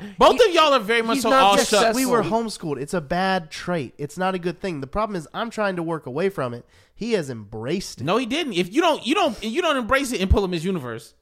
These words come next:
Speaker 1: You do not
Speaker 3: No,
Speaker 1: embrace
Speaker 3: it
Speaker 1: it and
Speaker 3: is
Speaker 1: pull
Speaker 3: because for some
Speaker 1: he,
Speaker 3: reason
Speaker 1: at some point in time, he said, "Now I gotta put some swag
Speaker 3: No,
Speaker 1: on this."
Speaker 3: because Tim
Speaker 1: and
Speaker 3: Tebow
Speaker 1: did
Speaker 3: does not apparently play by the rules that everybody else does.
Speaker 1: He
Speaker 3: He's like
Speaker 1: does.
Speaker 3: a cat.
Speaker 1: He knows how to play his game.
Speaker 3: No, no, cats do. Like, I've seen a cat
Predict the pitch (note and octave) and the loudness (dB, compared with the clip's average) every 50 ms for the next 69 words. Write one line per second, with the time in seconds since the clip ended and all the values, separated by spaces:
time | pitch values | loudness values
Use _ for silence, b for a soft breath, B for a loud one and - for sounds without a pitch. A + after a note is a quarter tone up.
0 | _ _ _ _ _ _ - F#3+ C#4 C4+ A#3 G#3+ A3+ A#3+ G#3+ - - G3 C4+ - | _ _ _ _ _ _ -4 -4 -4 -2 0 0 0 0 0 -2 -4 -2 2 2
1 | G#3+ G#3+ G#3 - G#3 F#3 F3 E3 F3+ F3 B3 - - B3+ A#3+ - B3 - D4 D4 | 2 2 2 0 0 0 0 0 0 -2 -4 -4 -4 -6 -6 -6 -10 -6 -2 2
2 | C#4 D#4+ F4 E4+ - - - - - F4 F4 F#4+ F4+ - F4 D4 C4 A#3+ A3 C4+ | 4 4 4 4 4 0 -2 0 2 2 2 2 2 0 0 0 0 0 0 -2
3 | A#3+ A3+ A#3+ C4 A#3+ - G3+ D3 B2+ b b b b b G#2 A#2+ E3+ G#3+ F3+ C#3+ | 0 0 -2 -4 -4 -2 -2 -4 -4 b b b b b -2 -2 0 0 0 2
4 | - E3 C#3 B2+ B2 - - G3+ G#3 G3 F3 D#3 D3 D#3+ F3+ F#3 E3 D3 C4+ A#3 | 2 2 2 2 -8 -4 0 2 2 4 4 4 4 4 4 4 4 2 0 -4
5 | - - E4+ D#4 C#4 D3+ D#3 D#3+ D3 - C#4 A#3+ C#4+ D#4 D4 B3 G3+ F#3+ C4 B3 | -2 -4 -4 -4 -2 0 2 2 2 4 6 6 6 6 6 6 6 6 4 2
6 | - G3+ - B3+ B3+ B3 A#3+ A#3 - - B3 B3 A#3+ F#3+ A3+ A3+ G3+ G#3+ G#3 A#3 | -2 -2 -2 -2 -2 -2 -2 -6 -4 -2 -2 -2 0 0 -2 -2 -2 -2 -4 -4
7 | B3+ B3 A#3 G3 - G#3+ A3 A3 A3 G#3+ G#3+ G#3+ A3+ A#3 A3+ - F3 C#3+ - G3+ | -8 -8 -8 -8 -6 -6 -6 -6 -6 -8 -4 -4 -4 -4 -4 -6 -8 -6 -6 -4
8 | - D3 D3 D3+ B2+ G#2 - - - C4 B3+ - - _ _ _ - D#3 D#3+ E3+ | -2 -2 -2 -2 -4 -6 -8 -10 -8 -6 -6 -8 -8 _ _ _ -6 -4 -2 0
9 | E3+ E3+ E3 D#3+ E3+ D#3+ - - - F3+ E3+ D#3+ D3 C#3 C#3+ C#3+ E3 F3 E3 D3 | 0 0 0 0 -2 -2 -4 -4 -6 -4 -4 -4 -4 -6 -6 -4 -2 -2 -4 -4
10 | D3+ D#3 E3 E3+ F3 E3+ D3+ A#2+ - - - - F#3+ A3 G#3 E3+ D3+ - - B3 | -6 -8 -8 -6 -6 -8 -8 -10 -12 -16 -12 -6 -4 -2 -2 -4 -4 -4 -4 -4
11 | C4+ B3+ - - - D#3 D#3 F#3+ A3+ A3 A3 F#3+ G3+ A#3 A3+ - C#4 C4 A#3 A#3 | -4 -6 -8 -12 -18 -16 -14 -8 -4 -4 -4 -4 -4 -6 -6 -6 -8 -8 -8 -8
12 | - A3+ A3+ A3 F#3+ - | -6 -6 -6 -6 -6 -8